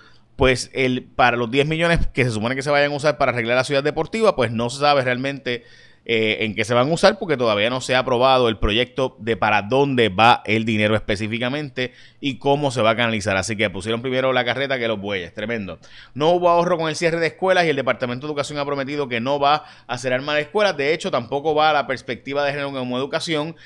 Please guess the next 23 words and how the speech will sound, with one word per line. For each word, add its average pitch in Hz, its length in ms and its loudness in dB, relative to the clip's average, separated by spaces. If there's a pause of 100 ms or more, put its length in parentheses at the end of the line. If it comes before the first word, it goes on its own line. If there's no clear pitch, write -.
(160)
sino 208 560 2 (280)
que 160 360 2
se 139 320 -2
va 143 200 2
a - 20 4
hacer 147 220 0
un, 147 220 -6
un 147 420 -4
currículo 180 600 0
que 131 100 -6
se 117 140 -6
llama 147 340 0
Equidad 127 460 0
y 165 100 0
Respeto 156 420 0
entre 139 200 -4
los 113 100 -2
Seres 131 200 0
Humanos. 156 300 6
Eso 135 120 2
es 131 80 4
un 143 160 2
logro, 143 480 6